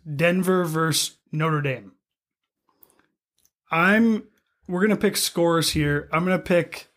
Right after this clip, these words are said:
um, Denver three two. I just think, I, I think Notre Dame's,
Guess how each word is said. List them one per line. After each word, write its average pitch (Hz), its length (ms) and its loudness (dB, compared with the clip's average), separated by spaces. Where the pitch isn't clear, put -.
um, 135 600 0
Denver 160 560 0
three 151 360 -4
two. 123 300 -12
I 165 100 0
just 175 220 0
think, 175 320 -2
I, 185 280 2
I - 20 0
think 220 260 2
Notre 202 240 4
Dame's, 190 520 0